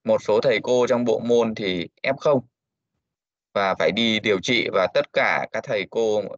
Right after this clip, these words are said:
đa số thì, ờ, phải gọi là cách ly tại nhà để điều trị. Và theo dõi. Đấy. Thế nên là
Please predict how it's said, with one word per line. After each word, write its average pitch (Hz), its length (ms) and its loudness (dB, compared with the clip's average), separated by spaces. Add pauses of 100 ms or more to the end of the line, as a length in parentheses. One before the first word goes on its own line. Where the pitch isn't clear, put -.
đa 113 200 -2
số 104 400 0
thì, 95 200 -4 (460)
ờ, 90 260 -8 (220)
phải - 380 -4 (360)
gọi - 120 -2
là 95 100 -4
cách 135 160 -4
ly 123 200 0
tại 110 160 0
nhà 101 260 -2 (160)
để 85 140 -4
điều 92 160 -2
trị. 107 240 -4 (1400)
Và 92 140 -2
theo 113 180 2
dõi. 117 240 0 (400)
Đấy. 98 140 -2 (380)
Thế 113 60 -4
nên 120 200 -2
là 107 100 0